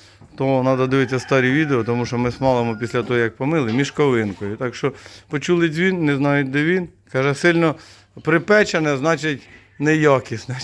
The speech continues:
<laughs> Так що, ну, то таке.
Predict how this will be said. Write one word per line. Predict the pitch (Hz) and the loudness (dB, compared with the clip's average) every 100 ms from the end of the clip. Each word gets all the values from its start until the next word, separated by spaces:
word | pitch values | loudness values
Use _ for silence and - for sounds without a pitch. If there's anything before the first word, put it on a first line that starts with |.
| - - | -4 0
<laughs> | 175 175 214 214 220 202 208 190 196 - - - - - - | 0 2 0 0 0 0 0 -2 -4 -10 -16 -16 -18 -16 -6
Так | 165 147 | -4 -4
що, | 185 | -6
ну, | 220 285 | -4 0
то | 254 | 2
таке. | 202 180 143 113 | 4 2 0 -4